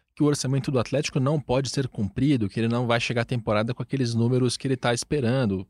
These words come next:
números positivos. O que a gente tá dizendo é: tem um risco ali. Se você precisa de cem milhões em venda de jogador e precisa de oitenta em novos empréstimos pra pagar os empréstimos anteriores,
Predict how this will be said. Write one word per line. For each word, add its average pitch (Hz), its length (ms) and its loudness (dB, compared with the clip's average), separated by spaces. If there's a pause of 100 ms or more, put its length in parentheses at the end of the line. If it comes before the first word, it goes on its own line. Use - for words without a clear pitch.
números 127 340 -4
positivos. 131 760 -2 (320)
O - 40 -20
que - 60 0
a 156 60 0
gente 139 160 0
tá 151 100 0
dizendo 135 420 0
é: 87 160 2 (360)
tem 139 160 -2
um 165 80 2
risco 127 460 0
ali. 92 200 2
Se - 180 -6
você 123 220 0
precisa 127 340 -4
de 117 80 -2
cem 143 280 -2
milhões 120 520 0
em 110 100 -2
venda 113 220 -2
de 107 60 -4
jogador 113 380 -2
e - 40 -12
precisa - 220 -4
de 147 80 2
oitenta 143 580 -2 (160)
em 135 120 0
novos 139 280 0
empréstimos 107 560 -2
pra - 160 -4
pagar 127 280 0
os 143 100 2
empréstimos 123 460 -2
anteriores, 104 640 0